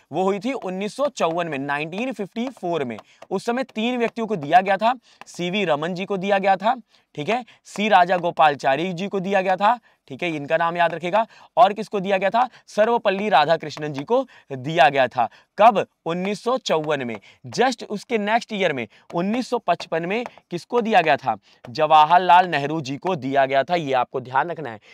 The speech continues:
सचिन तेंदुलकर जी को कब दिया गया था? दो हज़ार चौदह में दिया गया था। किसको? सचिन तेंदुलकर जी को, ठीक है। आपसे पूछा जाता है कि बताइए प्रणब मुखर्जी जी को कब दिया गया था?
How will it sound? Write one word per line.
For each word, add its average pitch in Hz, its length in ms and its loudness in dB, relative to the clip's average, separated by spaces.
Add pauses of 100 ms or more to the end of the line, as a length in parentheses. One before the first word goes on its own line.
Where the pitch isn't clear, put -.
(160)
सचिन 254 400 0
तेंदुलकर 226 520 2
जी 220 120 -2
को 240 100 -2
कब 247 200 0
दिया 240 160 0
गया 185 120 2
था? 156 100 2
दो 156 200 -2
हज़ार 190 300 2
चौदह 180 380 0
में 185 200 -4
दिया 160 220 2
गया 151 160 0
था। 202 200 4 (240)
किसको? 165 440 -2 (140)
सचिन 180 480 -6
तेंदुलकर 143 760 -4
जी 127 220 -8
को, 127 260 -2 (220)
ठीक 139 220 -6
है। 226 160 2 (220)
आपसे 165 400 4
पूछा 180 420 0
जाता 175 300 4
है 196 240 4 (240)
कि 147 100 -8
बताइए 160 640 2 (300)
प्रणब 180 300 2
मुखर्जी 175 500 -4
जी 165 140 -6
को 185 160 -4
कब 196 220 2
दिया 180 240 2
गया 156 140 4
था? 131 200 0